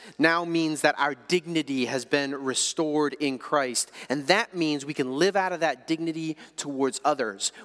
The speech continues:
We have a message for this world that there is dignity in Christ. And just as Christ came to us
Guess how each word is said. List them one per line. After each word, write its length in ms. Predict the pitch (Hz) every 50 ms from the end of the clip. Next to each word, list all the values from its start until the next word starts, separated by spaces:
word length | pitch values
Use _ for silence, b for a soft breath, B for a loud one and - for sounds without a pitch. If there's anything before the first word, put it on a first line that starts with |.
| B B
We 200 | 170 208 220 214
have 240 | 185 214 202 - -
a 120 | 165 147
message 760 | 127 123 135 156 180 185 - - - - 127 113 107 98 - - B B B
for 240 | B - 185 180 175
this 280 | 139 175 151 - -
world 720 | 143 143 156 160 160 151 139 127 113 107 101 98 95 - - B B B B B B B B B B
that 180 | 127 123 104
there 160 | 139 139 135 120
is 200 | 113 104 - - - -
dignity 600 | - 143 131 - 120 117 107 104 101 87 85 - - _ _ _ _ _ _ _ _ _ _ _ _ _ -
in 160 | 117 107 101
Christ. 640 | - - 123 107 90 80 - - - - - - - _ _ _ b b b b b b b b b b b b b b _ _ _ _ _ _ _ _ _ _ _ _ _ _ _ _ _ _ _ -
And 140 | 113 110 98
just 260 | 135 143 143 - -
as 120 | 127 110
Christ 400 | - - - 135 127 120 - -
came 320 | - - 135 123 120 117 107
to 280 | - - 110 101 -
us 460 | 120 113 104 - - - - - -